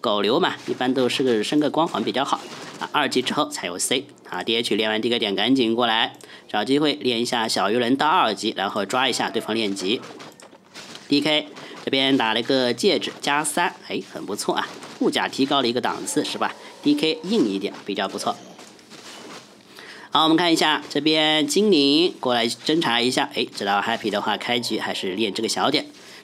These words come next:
那D H刚好打完一个小鱼人，直接到二级，那过来抓一下对方练级了。这边 Happy 也是啊，一直在侦查，怕暗夜精灵开分矿。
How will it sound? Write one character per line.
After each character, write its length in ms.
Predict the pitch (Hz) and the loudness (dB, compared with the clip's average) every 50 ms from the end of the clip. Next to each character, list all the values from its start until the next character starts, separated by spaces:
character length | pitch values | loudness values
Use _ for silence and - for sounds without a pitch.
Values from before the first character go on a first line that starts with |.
| - - | -12 -6
那 140 | 98 98 98 | -4 -4 -2
D 160 | 95 117 113 | 0 0 0
H 300 | 120 117 - 120 104 104 - - | 0 0 0 0 0 -2 -4 -6
刚 180 | - 113 113 120 | -2 0 0 0
好 220 | - 98 95 95 | 0 0 0 0
打 220 | 95 98 95 95 | 0 0 0 2
完 180 | 98 107 113 113 | 2 2 2 2
一 60 | 110 | 0
个 100 | 117 113 | 0 -2
小 180 | - 107 92 98 | 0 0 0 2
鱼 80 | 107 | 2
人， 220 | 120 110 101 107 - | 2 2 0 -2 -2
直 160 | - - 117 | -4 -4 0
接 160 | 117 143 143 | 0 0 2
到 80 | 143 135 | 2 4
二 240 | 139 147 135 120 104 | 4 4 2 2 0
级， 360 | - 98 104 123 143 147 - | 0 0 0 0 0 -2 -8
那 100 | - 78 | -14 -10
过 160 | - - 104 | -6 -2 0
来 260 | 101 98 107 127 - - | 0 2 0 0 -2 -4
抓 200 | - 127 135 196 | -2 0 0 0
一 40 | 131 | 0
下 180 | - - 85 95 | -2 -4 -6 -6
对 100 | - 95 | -6 -8
方 120 | - - | -6 -4
练 180 | 101 101 92 90 | -4 -4 -4 -4
级 140 | - 90 95 | -4 -4 -4
了。 160 | 123 - - - - - - - - - | -4 -4 -6 -12 -20 -20 -20 -20 -12 -6
这 80 | - 117 | -2 0
边 280 | 120 120 120 120 123 | 0 2 2 0 0
Happy 560 | 120 123 120 120 135 120 110 110 107 110 - | 0 -2 0 0 2 2 2 2 0 -2 -2
也 180 | - 92 95 104 | -2 -4 -4 -2
是 400 | - - 123 120 120 113 113 - - - - | 0 2 2 2 2 0 -2 -4 -10 -12 -10
啊， 160 | 92 - - | -8 -6 -4
一 100 | 117 131 | -4 -2
直 160 | 123 - 104 | -2 -2 -2
在 140 | 101 120 110 | -2 -2 0
侦 160 | - 139 151 | 0 0 0
查， 260 | 160 - 104 107 113 | 0 2 0 0 0
怕 160 | - - - 117 | 0 0 0 0
暗 320 | 110 107 107 127 135 131 | 2 2 2 2 2 2
夜 100 | 120 113 | 2 0
精 160 | 110 - 135 | 0 2 2
灵 160 | 131 110 110 113 | 2 2 2 0
开 120 | - - 127 | 0 -2 0
分 140 | - 147 | 0 2
矿。 220 | 151 - - - | 2 2 0 -2